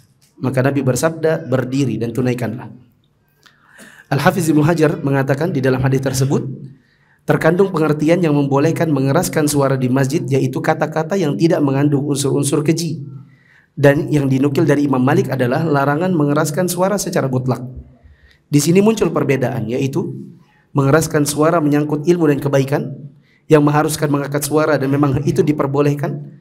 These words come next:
dan mengeraskan suara yang mengandung unsur kegaduhan yang semisalnya, yang hal itu tidak diperbolehkan. Ya. Contoh yang diperbolehkan, mau nggak mau mengangkat suara, misalnya adalah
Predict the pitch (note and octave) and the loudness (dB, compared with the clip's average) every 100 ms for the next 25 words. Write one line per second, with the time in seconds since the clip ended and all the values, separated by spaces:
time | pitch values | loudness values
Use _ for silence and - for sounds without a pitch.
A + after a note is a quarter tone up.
0 | _ _ _ D3+ D3 D3 D3 D3 C#3+ C#3+ | _ _ _ 0 2 2 2 0 -2 0
1 | F3 G#3 A#3+ A3 F3 F3+ G#3+ F#3+ A3 A#3 | 0 2 0 0 2 2 2 2 2 0
2 | A#3 F3 D3 D3+ D3+ D3+ C#3 C3 C3 B2+ | 0 0 2 2 2 0 0 -2 -2 -2
3 | D3 F3 G3 A3 G3+ G3 _ _ - C#3+ | 0 -2 -2 -6 -10 -14 _ _ -2 0
4 | C3 C#3 C3+ C3+ C3+ E3 E3 B2+ A#2 A2 | 2 0 0 -2 2 2 2 0 -4 -4
5 | G#2+ G2+ - - - - _ _ _ _ | -4 -6 -12 -18 -20 -20 _ _ _ _
6 | _ _ _ _ _ _ _ _ _ _ | _ _ _ _ _ _ _ _ _ _
7 | - - - - - - - _ - - | -20 -20 -20 -20 -20 -20 -20 _ -20 -18
8 | - - - - - - _ _ _ _ | -14 -12 -12 -14 -16 -20 _ _ _ _
9 | - B2+ C#3 C#3 C3 C3 C3 C3 C#3 E3 | -4 0 2 2 0 -2 0 2 2 2
10 | E3 C3+ B2+ B2+ C3 C3 C#3 C3+ B2 B2 | 0 -2 -6 -4 0 0 2 0 -2 -4
11 | B2+ - B2 D3+ G#3+ C3+ B2+ A#2+ C#3+ D#3 | -6 -2 -2 0 -2 -4 -2 -2 -2 -2
12 | A#2+ D#3+ | -4 -4